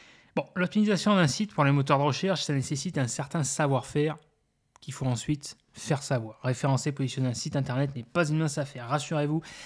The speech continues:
S E O Formaker va vous lister ici la liste des meilleures formations S E O disponibles à l'heure actuelle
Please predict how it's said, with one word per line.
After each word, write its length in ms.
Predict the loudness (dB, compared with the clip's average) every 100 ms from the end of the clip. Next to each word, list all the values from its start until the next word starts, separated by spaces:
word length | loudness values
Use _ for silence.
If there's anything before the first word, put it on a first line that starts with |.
| -18 0
S 220 | 2 4
E 20 |
O 40 | 2
Formaker 640 | 2 2 2 2 2 2
va 100 | 2
vous 140 | -2 -2
lister 260 | -2 -2
ici 260 | -2 -2 -2
la 120 | 0
liste 180 | 0 0
des 80 | 2
meilleures 400 | 4 4 2 0
formations 480 | -2 0 0 0 -2
S 180 | 0
E 40 | -4
O 80 | -2
disponibles 500 | -4 -2 0 2 2
à 60 |
l'heure 160 | 0 -2
actuelle 300 | 0 -2